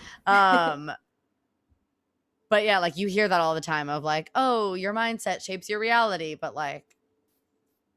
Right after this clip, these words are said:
half the time it's like, "Well, what does that even mean?" Like, I'm trying to be positive, but looking at it in such black and white terms, that's so helpful.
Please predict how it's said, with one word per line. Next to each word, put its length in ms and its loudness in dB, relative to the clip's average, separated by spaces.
half 200 0
the 60 -12
time 240 -2
it's 100 -10
like, 120 -6
"Well, 140 -10
what 120 -6
does 100 -8
that 140 -2
even 220 -6
mean?" 500 -8
Like, 300 -12
I'm 80 -6
trying 220 -2
to 60 -2
be 100 -2
positive, 680 -2
but 340 2
looking 280 -6
at 180 0
it 140 -4
in 140 -10
such 380 -8
black 180 -6
and 80 -14
white 160 -12
terms, 280 -16
that's 200 -14
so 180 -6
helpful. 480 -12